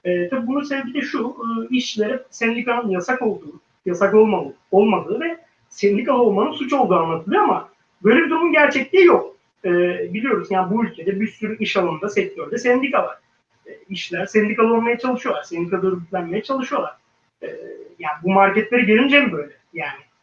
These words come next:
marketler bu yasaların dışında mı, e, bir şeye sahip, e, özelliğe sahip? Yok, değil. Burada da aynı şekilde böyle durum.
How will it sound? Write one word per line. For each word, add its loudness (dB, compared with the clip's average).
marketler 0
bu 0
yasaların 2
dışında -2
mı, -4
e, -10
bir -10
şeye -2
sahip, -6
e, -16
özelliğe 0
sahip? -4
Yok, 2
değil. 0
Burada 0
da 6
aynı 2
şekilde -14
böyle -14
durum. -8